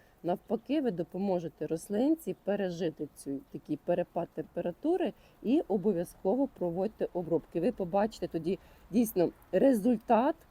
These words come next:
своєї роботи і вдячність рослин на таке ваше піклування про них. Все, на цьому я прощаюся.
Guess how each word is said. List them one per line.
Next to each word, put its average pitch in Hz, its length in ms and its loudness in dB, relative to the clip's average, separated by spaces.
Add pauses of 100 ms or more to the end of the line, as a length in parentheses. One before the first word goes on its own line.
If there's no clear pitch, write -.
(240)
своєї 196 680 2
роботи 196 680 2 (380)
і 165 360 0
вдячність 190 880 0
рослин 190 720 0 (640)
на 175 200 0
таке 190 360 -6
ваше 170 480 -4
піклування 175 800 -2
про 156 180 -4
них. 143 220 -4 (1120)
Все, 175 360 2 (300)
на 180 100 0
цьому 262 300 4
я 214 140 4
прощаюся. 226 840 -2